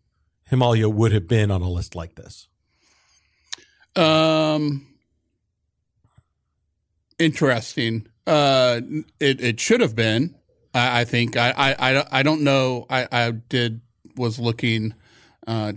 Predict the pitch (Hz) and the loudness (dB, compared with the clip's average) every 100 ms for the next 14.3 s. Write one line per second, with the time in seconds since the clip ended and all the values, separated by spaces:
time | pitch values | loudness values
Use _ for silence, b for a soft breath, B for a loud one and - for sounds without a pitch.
0 | - 113 107 95 - 123 117 - 117 110 | -8 -8 -8 -10 -8 -8 -8 -6 -6 -6
1 | 104 _ _ - - 110 - - 117 107 | -10 _ _ -18 -8 -6 -4 0 0 0
2 | 113 - 113 - 113 107 - 113 104 - | -8 -6 -6 -4 -4 -6 -6 -6 -4 -2
3 | 110 107 - 113 107 110 104 - b b | -2 -2 -4 -6 -2 -4 -6 -10 b b
4 | b b b b _ - 110 135 123 110 | b b b b _ -10 0 2 2 0
5 | 107 - - - - _ _ _ _ - | -4 -8 -16 -16 -20 _ _ _ _ -12
6 | - 127 107 110 104 104 - 117 107 104 | -2 -2 -2 -4 -4 -8 -4 -2 -2 -4
7 | 107 107 101 _ _ _ - 113 104 - | -6 -8 -10 _ _ _ -10 -8 -8 -6
8 | 120 117 110 113 113 110 - - 127 113 | -2 0 0 0 -2 -6 -12 -4 -4 -2
9 | 117 110 110 110 104 - 117 107 104 113 | -4 -2 -4 -4 -6 -6 -6 -6 -8 -12
10 | 104 98 - - - - - _ _ _ | -14 -14 -16 -16 -18 -18 -20 _ _ _
11 | _ B B B B 180 147 - 170 190 | _ B B B B 2 2 0 0 0
12 | - - 226 - 131 117 120 117 139 127 | -4 -2 -2 0 0 2 0 0 0 0
13 | 117 - 208 180 165 - 139 101 98 113 | 0 -6 -4 -2 -4 0 -2 -2 0 0
14 | 110 113 - | 2 -2 -8